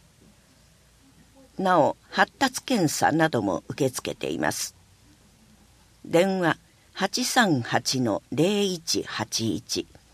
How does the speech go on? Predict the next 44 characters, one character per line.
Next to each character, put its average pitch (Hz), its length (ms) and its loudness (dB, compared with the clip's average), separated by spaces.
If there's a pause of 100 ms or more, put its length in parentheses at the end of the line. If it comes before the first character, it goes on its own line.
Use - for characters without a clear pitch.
(1200)
月 196 320 -2
曜 220 240 6
日 151 100 0
か 165 140 0
ら 151 120 2
金 196 320 0
曜 180 200 4
日 127 140 0
の 127 280 2
午 254 200 0
前 156 220 6
九 - 180 -4
時 160 140 -4
か - 140 0
ら 120 260 6
午 240 160 2
後 123 300 4
五 240 140 -2
時 143 180 -4
三 131 320 -2
十 123 180 -4 (140)
分。 98 200 -4 (840)
祝 170 380 -4
日、 170 480 0 (120)
年 226 300 2 (120)
末 180 180 -4
年 190 220 2
始 - 220 -2
を 101 200 -4
除 131 320 -2
き 123 120 -4
ま 101 120 0
す。 - 240 -6 (3000)
児 202 240 -4
童 277 220 4
虐 254 400 0
待 135 260 4
に 120 180 2
つ 190 200 -2
い 135 140 0
て 110 180 -4
の 95 180 -2
相 120 360 -2
談。 - 320 0